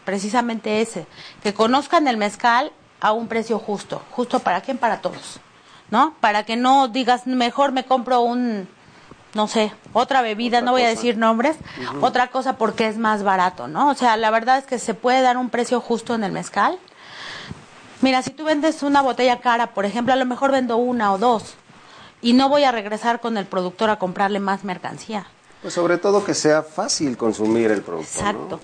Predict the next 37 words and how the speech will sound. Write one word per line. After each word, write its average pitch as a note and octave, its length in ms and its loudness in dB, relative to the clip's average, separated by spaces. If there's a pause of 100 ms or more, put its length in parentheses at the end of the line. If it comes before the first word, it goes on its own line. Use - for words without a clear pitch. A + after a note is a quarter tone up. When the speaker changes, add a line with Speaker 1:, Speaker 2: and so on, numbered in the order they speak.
Speaker 2:
O F#3 40 -10
sea, A3 220 -2
que - 60 -12
Speaker 1:
Bueno, C4+ 180 2
Speaker 2:
no C4+ 40 2
Speaker 1:
de A3 40 -6
por C4 100 2
Speaker 2:
sea C4 60 -6
un F4 60 2
Speaker 1:
sí F4+ 60 4
ya F4 140 4
Speaker 2:
problema. D4+ 180 2
Speaker 1:
con B3+ 100 0
su B3+ 120 -2
sabor C#4 340 2
no C4 100 2
es B3+ 120 2
tan B3 200 0
fácil, A3+ 420 -2
¿no? A3+ 140 0 (240)
Speaker 2:
<laughs> - 240 -4
Speaker 1:
Porque A3 300 0
la G#3 160 2
verdad A#3+ 340 2
es C4+ 140 -4
que G#3+ 160 0
no G#3+ 240 0
todos, G#3+ 480 -2
este, - 460 -6 (420)
lo G3+ 160 2
conocen. G3 640 0
Yo C4+ 200 4
Speaker 2:
No. - 80 -8
Speaker 1:
sí D4+ 140 4
me C#4+ 120 2
he - 20 0
tardado A#3+ 720 0